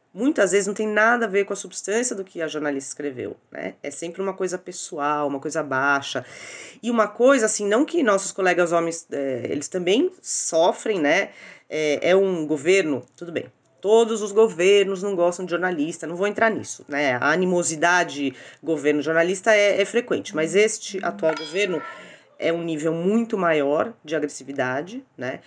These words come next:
É, e, e é muito mais pessoal, muito mais personalizado, e com as mulheres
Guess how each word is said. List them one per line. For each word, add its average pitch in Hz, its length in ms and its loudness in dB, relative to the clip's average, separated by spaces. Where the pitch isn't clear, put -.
É, 147 180 -2
e, 151 200 -2
e 170 100 -4
é 170 40 4
muito 185 180 -2
mais 175 160 -2
pessoal, 156 600 0
muito 175 200 -8
mais 147 140 -6
personalizado, 165 760 0
e - 80 -14
com 277 260 6
as 240 120 4
mulheres 175 840 2